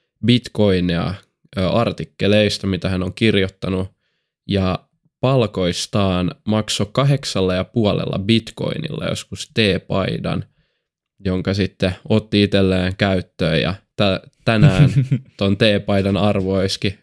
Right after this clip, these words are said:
Speaker 1: yli kolmesataatuhatta euroa, eli kahdeksan ja puolen bitcoinin verran, niin miettikää, että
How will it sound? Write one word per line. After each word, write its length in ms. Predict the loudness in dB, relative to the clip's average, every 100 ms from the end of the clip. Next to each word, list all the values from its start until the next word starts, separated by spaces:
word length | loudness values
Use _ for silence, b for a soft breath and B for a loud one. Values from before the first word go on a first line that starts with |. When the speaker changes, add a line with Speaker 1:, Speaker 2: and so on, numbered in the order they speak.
| 2
Speaker 1:
yli 200 | 2 2
kolmesataatuhatta 1400 | 2 2 0 -2 -6 -6 -6 -4 -4 -4 -6 -10 -8 -4
euroa, 600 | -4 -4 -6 -6 -8 -8 -10
eli 100 | -12 _ _ _ _
kahdeksan 540 | -6 -4 -4 -4 -6 -4
ja 80 | -6
puolen 520 | -2 -2 0 -4 -4
bitcoinin 680 | -4 -4 -8 -8 -6 -8
verran, 420 | -6 -6 -6 -8 -8
niin 120 | -8 -10 _ _ -4
miettikää, 600 | 0 0 -2 -8 -4 -6
että 260 | -6 -10